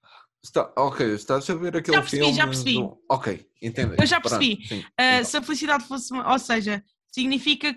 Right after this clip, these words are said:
Speaker 2: qual é que era o trabalho que me faria verdadeiramente feliz, não é?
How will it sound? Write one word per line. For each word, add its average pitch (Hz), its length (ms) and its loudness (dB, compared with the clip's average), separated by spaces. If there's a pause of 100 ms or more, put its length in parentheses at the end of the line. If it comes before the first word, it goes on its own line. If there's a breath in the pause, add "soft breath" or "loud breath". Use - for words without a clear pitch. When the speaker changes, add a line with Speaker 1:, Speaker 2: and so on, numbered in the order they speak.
(140)
Speaker 2:
qual 277 180 4
é 285 80 2
que 285 100 -2
era 277 140 2
o 277 40 0
trabalho 277 480 -4
que - 100 -12
me 269 120 -4
faria 262 340 -4
verdadeiramente 254 800 -2
feliz, 208 500 -6 (220)
não 208 80 -2
é? 254 200 -2